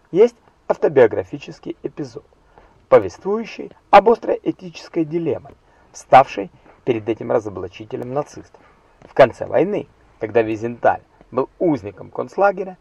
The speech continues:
его отозвали с работы и привели к постели умирающего нацистского солдата. Солдат рассказал Визенталю о своей жизни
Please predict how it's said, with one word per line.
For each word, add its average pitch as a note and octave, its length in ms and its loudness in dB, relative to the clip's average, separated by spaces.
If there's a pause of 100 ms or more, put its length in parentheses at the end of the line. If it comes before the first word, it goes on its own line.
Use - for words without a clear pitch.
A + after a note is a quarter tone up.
(240)
его A#3+ 140 6
отозвали C3+ 520 2
с - 120 -18
работы B2 460 -4 (180)
и C3+ 80 -10
привели D3+ 320 -2
к - 60 -18
постели D3 520 -6 (220)
умирающего C3+ 920 4 (260)
нацистского B2+ 760 -2
солдата. G#2+ 560 -10 (720)
Солдат A2+ 540 2 (160)
рассказал C3+ 640 0
Визенталю F2+ 640 -10 (280)
о C3 80 -16
своей F3+ 360 2
жизни B2 420 -12